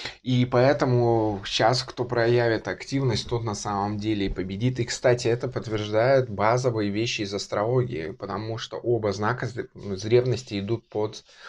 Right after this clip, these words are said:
планетой Юпитер, и именно Юпитер отвечает за удачу, да. Вот два знака, которые верят в счастливый случай. И самое интересное, что меньше всех набрал Козерог,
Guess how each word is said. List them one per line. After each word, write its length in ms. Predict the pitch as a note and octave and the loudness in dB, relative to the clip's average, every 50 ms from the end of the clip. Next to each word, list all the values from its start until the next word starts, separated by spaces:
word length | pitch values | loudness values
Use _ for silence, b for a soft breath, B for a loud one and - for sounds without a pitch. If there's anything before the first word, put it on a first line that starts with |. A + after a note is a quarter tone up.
| B B | B B
планетой 500 | - A2 G#2+ G#2 G2+ G#2+ G#2 G2+ - G#2+ | -6 -4 -2 -2 0 -2 -4 -4 -4 -6
Юпитер, 640 | G2 G2 G#2+ G#2+ G#2 - - B2 C3 B2+ B2+ A2+ F#2 | -6 -4 -6 -6 -6 -6 -4 -2 -2 0 0 -2 -4
и 180 | - A2 G#2+ | -4 -6 -6
именно 240 | G#2 G#2+ A2 G#2+ A2 | -4 -4 -4 -2 -2
Юпитер 640 | G#2+ G2 G2+ A2+ G2+ - - B2+ C3+ B2+ - B2 - | -4 -4 -4 -6 -8 -6 -4 -6 -4 -2 -2 -2 -2
отвечает 520 | F#2+ - - G2 - - - G#2 G#2 G2+ | -2 -6 -6 -8 -6 -2 0 2 2 2
за 160 | F#2+ F#2+ G2 F#2+ | 0 0 0 2
удачу, 520 | G2+ G2+ G2+ G#2 G2+ F#2+ - - - G2 | 2 2 2 2 2 2 2 0 -4 -2
да. 160 | G2 G2+ A2 | 0 0 0
Вот 320 | G2+ F2+ G2 A2+ B2+ B2 B2+ B B B B B B B B | 0 2 2 2 2 2 0 B B B B B B B B
два 220 | A2 G#2+ G#2+ G#2+ | -6 -2 -2 0
знака, 340 | G#2 G#2 A#2 B2 B2+ B2 - | 0 0 0 0 0 -2 -6
которые 440 | - - G2 - - G#2 G#2 G2+ G#2 | -6 -8 -8 -6 -4 -2 -2 -2 -2
верят 480 | G2 F#2+ G#2 A2+ B2 B2 B2 A#2+ B2 - | -2 0 2 2 6 6 6 4 2 -4
в 80 | - | -10
счастливый 520 | - - A2 - - - A2 A2+ G#2 G#2+ G#2 | -10 -8 -8 -8 -6 -4 -2 -2 -2 -2 -4
случай. 500 | - - B2+ A2+ A2 G#2 - - - _ _ _ _ _ _ _ _ _ _ _ _ - - - _ - | -4 -2 -2 -2 -2 -2 -6 -8 -10 _ _ _ _ _ _ _ _ _ _ _ _ -20 -20 -20 _ -8
И 440 | - C3+ C3 C3+ D3 D#3+ E3 E3 E3 B B B B B B B | -2 0 2 4 6 4 4 2 0 B B B B B B B
самое 320 | B - D#3 - B2+ B2 A#2 | B -8 -4 0 2 2 2
интересное, 400 | B2 C#3 B2+ B2+ B2 - - G2 | 2 6 6 6 6 4 0 -4
что 180 | - - A#2 | -4 -4 -2
меньше 280 | A2+ A#2+ C3 C3 B2+ - | 0 2 2 2 2 0
всех 240 | - - G#2+ F#2+ - | -2 -4 -4 -4 -4
набрал 320 | G2+ G2 G2 G2 F#2+ G2 | -6 -4 -2 0 0 0
Козерог, 640 | - - G2 G2 G2+ G2 F#2+ F#2+ F#2+ A2+ C3+ - - | 0 -2 -2 0 2 2 2 4 6 4 4 4 0